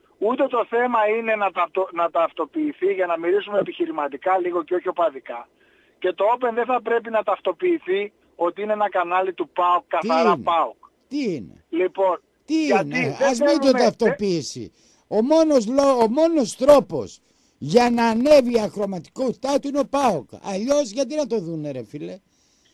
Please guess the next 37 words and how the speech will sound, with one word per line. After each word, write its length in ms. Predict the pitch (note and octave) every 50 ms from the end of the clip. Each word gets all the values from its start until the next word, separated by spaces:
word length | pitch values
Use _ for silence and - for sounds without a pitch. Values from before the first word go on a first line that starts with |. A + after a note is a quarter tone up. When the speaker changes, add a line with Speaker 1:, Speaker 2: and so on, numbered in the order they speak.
| _ _ _ _ _ _ _
Speaker 1:
Το 200 | - G#3+ G#3+ G3
πα-, 220 | - A3 A3 A#3 -
τον 220 | - G3 G3 F#3 F3+
παοκ 320 | G#3 G#3 A3 A#3+ B3 A3 A#3
υποτίθεται 500 | - G#3+ A3+ G#3 A3 A3 G#3+ A#3+ A3+ B3
ότι 140 | A3+ A3+ G#3
τον 240 | A3 G#3 G3+ G#3
έχουμε. 500 | G#3+ A3 A3+ G3+ - - D#3+ C3 A#2 G#2 _ _ _ _
Από 260 | - D3+ E3+ E3 F3 -
εκεί 100 | - A3+
και 160 | G#3 A#3 G#3
πέρα, 460 | - - G#3 G#3 G#3 G#3 G#3+ G#3+ G#3+ G3+
Speaker 2:
Τον 80 | F3+ F#3+
Speaker 1:
ένα 100 | G#3 A3+
Speaker 2:
έχετε, 160 | B3 C#4 C4+
Speaker 1:
κανάλι 220 | - C4+ - - C#4+ -
Speaker 2:
αλλά 40 | C#4
Speaker 1:
για 80 | C#4+ C#4+
να 80 | C#4+ C#4
Speaker 2:
δεν 20 | A#3
το 80 | D4
Speaker 1:
λειτουργήσει, 280 | D4 C#4 C#4+ D#4 D#4 A#3 G#3+
Speaker 2:
δείχνετε. 480 | A3+ B3 G3+ E3 C#3+ D3 A#2 G2+ E2+ D#2+ _ _ _ _ _ _ _ _ _ _ _ _ _ _ - -
Τι 60 | F3
Speaker 1:
χρειάζομαι, 720 | F3 - C4+ C4+ C4 C4 G3+ G#3+ G#3+ F3 F3+ E3 A3+ A3+
Speaker 2:
έχετε; 120 | A#3 - - F3
Speaker 1:
χρειαζόμαστε, 640 | F#3 F#3 F3 E3+ - G3+ G#3+ A3 A3+ G#3 - - G#3+ A3 A3 A#3 C4 _ _
χρειαζόμαστε 840 | - D#3+ D#3+ D#3+ D#3 D#3 C#3+ C#3 E3+ F3 F#3 F#3+ G3 F#3 - G#3 F#3+
και 120 | F#3 F3+
τους 180 | F3 - - -
υπόλοιπους. 600 | - - - F3 E3+ D#3+ C#3+ C3 _ _ _ _ _ _ _ _ _ _ _ _ _ _ _ _ _ _ _ _ _ _
Γιατί, 400 | - C#3 F#3+ F#3 F#3 - A#3+ B3
να 120 | A#3+ A#3 G#3
σου 120 | - G#3
πω 120 | G3 A#3+ A#3 -
κάτι, 400 | - A#3 A3 G#3+ F3+ - F3+ - _ _ _ _ _ _
θα 80 | -